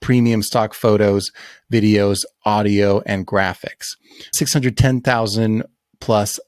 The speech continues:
premium and free templates with new designs every day.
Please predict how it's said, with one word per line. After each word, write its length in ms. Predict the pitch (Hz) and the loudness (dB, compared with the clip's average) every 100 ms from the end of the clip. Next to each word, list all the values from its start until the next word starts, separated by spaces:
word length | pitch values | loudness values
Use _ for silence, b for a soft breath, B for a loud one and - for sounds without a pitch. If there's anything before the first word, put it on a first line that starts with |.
| _ | _
premium 420 | - 117 113 110 | -4 0 0 0
and 180 | 117 98 | -4 -4
free 160 | 113 | -2
templates 400 | 101 107 104 95 | -2 -2 -2 -4
with 160 | - 95 | -4 -4
new 140 | 101 | -2
designs 500 | 92 95 92 87 87 - _ | -2 -2 -2 -2 -4 -12 _
every 520 | 110 101 101 98 87 - | -2 -2 -2 -2 -4 -8
day. 380 | - 87 90 98 | -2 -2 -2 -6